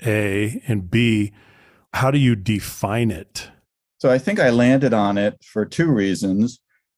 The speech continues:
Speaker 2: One is based on my experience as a leadership coach and as an employee, I saw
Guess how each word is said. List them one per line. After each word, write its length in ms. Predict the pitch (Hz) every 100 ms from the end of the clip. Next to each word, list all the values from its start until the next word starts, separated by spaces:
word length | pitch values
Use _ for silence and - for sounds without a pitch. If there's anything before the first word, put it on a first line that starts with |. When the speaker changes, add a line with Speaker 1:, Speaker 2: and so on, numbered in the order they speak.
| _ -
Speaker 2:
One 400 | 110 123 127 127
is 320 | 120 110 98
based 320 | 113 113 -
on 80 | 107
my 140 | 107
experience 640 | 101 - 110 104 107 104 107
as 160 | 98
a 60 | 101
leadership 440 | 110 117 117 90
coach 640 | - 98 98 95 - - - -
and 540 | 98 98 98 98 98 -
as 400 | 95 95 98 90
an 320 | 95 92 90 -
employee, 880 | 95 - 107 113 170 120 95 104 - _ _ _ -
I 220 | 98 104
saw 580 | 104 117 104 104 101